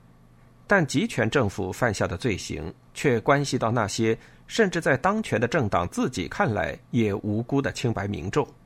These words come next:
就是鉴于这种普遍的犯罪行为，大多数国家在战后签署了一个协议，不给予那些自纳粹德国逃亡的罪犯以政治难民的身份。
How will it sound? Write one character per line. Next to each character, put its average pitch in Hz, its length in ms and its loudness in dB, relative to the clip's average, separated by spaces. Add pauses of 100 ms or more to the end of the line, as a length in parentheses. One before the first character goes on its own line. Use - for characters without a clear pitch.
(1400)
就 277 160 2
是 214 140 0
鉴 190 220 -2
于 165 80 0
这 165 120 -2
种 117 240 0
普 101 300 -2
遍 202 180 -2
的 110 80 -2
犯 120 200 0
罪 101 120 -2
行 95 300 -2
为， 90 240 -4 (540)
大 131 160 6
多 127 120 0
数 120 140 -4
国 98 180 -4
家 107 240 0
在 104 140 2
战 107 220 0
后 101 200 0
签 117 240 0
署 104 160 -6
了 85 120 -4
一 82 100 -8
个 117 140 -4
协 92 260 -6
议， 131 240 -4 (640)
不 240 140 4
给 131 180 0
予 113 140 2
那 120 180 2
些 110 320 -2 (160)
自 117 240 2
纳 117 180 2
粹 101 160 -4
德 101 220 0
国 98 200 0
逃 107 260 2
亡 107 180 0
的 123 80 0
罪 110 220 0
犯 98 340 0
以 113 200 2
政 127 200 2
治 104 100 0
难 120 200 -2
民 104 180 -2
的 151 80 -2
身 92 240 -2
份。 92 180 -4